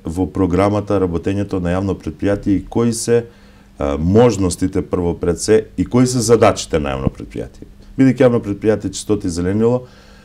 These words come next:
има програма по која работи, која ја усвојува и донесува Советот на општина Куманово, а, а, е поделена на неколку фази. Значи, една е изнесување и депонирање на смет, на комунален отпад, и ќе се вратам на таа тема, бидејќи е многу добро да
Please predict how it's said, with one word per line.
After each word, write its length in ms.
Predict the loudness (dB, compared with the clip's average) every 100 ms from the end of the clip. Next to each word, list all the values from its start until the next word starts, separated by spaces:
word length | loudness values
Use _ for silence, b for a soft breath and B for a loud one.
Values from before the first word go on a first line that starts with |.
| B 2
има 220 | 4 4
програма 460 | 4 4 6 4 2
по 80 | 0
која 220 | 4 4
работи, 380 | 4 2 0 0
која 420 | 4 6 6 6
ја 60 | 4
усвојува 640 | 2 2 4 6 6 2
и 40 |
донесува 580 | 2 2 2 0 2 2
Советот 500 | 4 4 4 2 -2
на 60 | -2
општина 320 | -2 -4 -4
Куманово, 560 | -2 0 2 2 0 B B B B B 2
а, 400 | 4 6 2 -6 -10 0
а, 220 | 2 2 -4 -20 -20 -20 -20 -20 -2 0
е 120 | 2
поделена 440 | 2 4 4 4
на 100 | 2
неколку 540 | 2 0 -2 0 -2 -2 -4
фази. 340 | 0 2 0
Значи, 280 | -2 -2 4
една 260 | 4 4 -2
е 100 | -2
изнесување 600 | -4 -2 -2 -2 0 2
и 20 |
депонирање 560 | 0 0 0 2 2 0
на 120 | -2
смет, 340 | 0 -2 -2
на 100 | -4
комунален 680 | -2 0 0 2 2 0 -2
отпад, 460 | -6 -2 -4 -4 -18 b b b b
и 100 | -2
ќе 80 | -2
се 160 | -2 2
вратам 360 | 2 2 -2
на 100 | -2
таа 260 | 0 -2 0
тема, 220 | -4 -2
бидејќи 580 | -2 -2 -2 -2 -2 -2
е 100 | -2
многу 260 | 0 0 2
добро 300 | 0 0 0
да 280 | 0 0